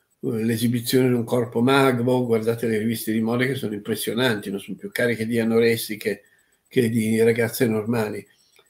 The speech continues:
ma sollecita anche a un consumismo, eh, stupido, no? Basato su vestiti alla moda, eh,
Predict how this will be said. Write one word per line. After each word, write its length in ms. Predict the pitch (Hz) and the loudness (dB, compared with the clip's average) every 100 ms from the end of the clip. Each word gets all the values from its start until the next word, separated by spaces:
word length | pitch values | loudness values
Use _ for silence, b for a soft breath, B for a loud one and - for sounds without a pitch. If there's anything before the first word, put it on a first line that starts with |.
| _ _ | _ _
ma 140 | 143 | -4
sollecita 600 | - 175 170 170 156 160 | 4 8 8 6 4 4
anche 180 | 151 151 | 6 6
a 40 | |
un 100 | 139 | 6
consumismo, 1040 | 139 139 - 143 156 160 127 123 120 120 | 6 2 4 4 6 4 4 4 4 4
eh, 240 | 117 110 - _ | 2 2 -4 _
stupido, 760 | - - 151 156 135 110 110 104 | -16 4 4 6 2 2 2 2
no? 180 | 120 110 | 0 0
Basato 460 | 110 113 117 117 | 0 2 0 -2
su 340 | 110 123 117 110 B B | -6 -2 -2 -2 B B
vestiti 440 | - 135 - 135 127 | -4 -2 0 2 2
alla 200 | 117 110 | 2 4
moda, 760 | 139 143 131 131 127 131 127 - b b b b _ | 6 6 6 4 2 2 -4 -10 b b b b _
eh, 440 | 135 120 113 107 | 0 2 0 -2